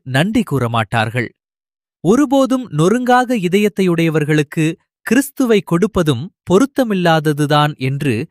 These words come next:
வெஸ்லி கூறினார். இவ்வாறாக சுவிசேஷத்தின் கிருபையை பிரசங்கித்த போதே வெஸ்லி அவரது எஜமானரான கிறிஸ்துவைப் போலவே வேதத்தை முக்கியப்படுத்தி அதை மகிமையுள்ளதாக்குவதற்கு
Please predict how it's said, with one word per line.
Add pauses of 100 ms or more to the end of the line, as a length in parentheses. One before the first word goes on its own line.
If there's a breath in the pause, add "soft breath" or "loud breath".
(220)
வெஸ்லி
கூறினார். (1800)
இவ்வாறாக (320)
சுவிசேஷத்தின்
கிருபையை
பிரசங்கித்த
போதே (500)
வெஸ்லி (420)
அவரது
எஜமானரான (100)
கிறிஸ்துவைப்
போலவே (520)
வேதத்தை
முக்கியப்படுத்தி (400)
அதை (140)
மகிமையுள்ளதாக்குவதற்கு